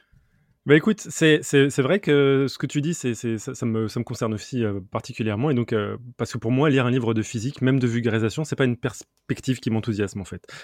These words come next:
Bah, il faut dire que moi, je suis fils de physicien et, euh, donc je bouffais régulièrement de la physique à l'insu de mon plein gré.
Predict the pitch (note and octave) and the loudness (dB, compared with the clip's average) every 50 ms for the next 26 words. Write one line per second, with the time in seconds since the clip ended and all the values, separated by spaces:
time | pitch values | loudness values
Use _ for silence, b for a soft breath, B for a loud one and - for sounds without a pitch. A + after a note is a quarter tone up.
0 | B B - G#2+ - C3+ B2+ E3 D#3+ - - C#3+ B2 A#2+ A#2 B2+ C#3 C3 B2 A#2+ | B B -4 0 2 2 4 4 0 2 2 2 2 4 4 2 2 2 2 0
1 | A2+ - - A#2 - - C#3 B2+ A2+ A#2+ - - A2+ G#2+ G2+ - C3+ D3+ - B | -2 0 -4 -4 -2 0 -2 0 0 0 0 0 -2 -2 -2 -2 -4 -6 -6 B
2 | B B B B B B B B - _ A#2+ A2+ A2+ A#2 A2+ A2+ A2+ A2 B2+ C3+ | B B B B B B B B -6 _ 2 4 6 8 8 8 8 8 6 6
3 | C3+ A#2 B2 A2+ G#2+ B2+ A#2+ - C#3 C3 B2 B2 A#2 A2+ A#2 A#2 A#2 B2 B2 A#2+ | 8 6 4 4 4 -2 4 4 6 6 6 4 4 4 4 4 6 6 4 4
4 | A2+ - B2 A2 A2+ B2+ B2 - B2 G#2 A2 A2+ - - A#2+ A#2 A#2+ A#2 - A#2+ | 2 2 0 0 0 0 0 2 2 2 2 2 0 0 0 2 0 0 2 2
5 | A2+ A2 G#2 A2+ D3+ F3+ | 4 4 6 4 2 2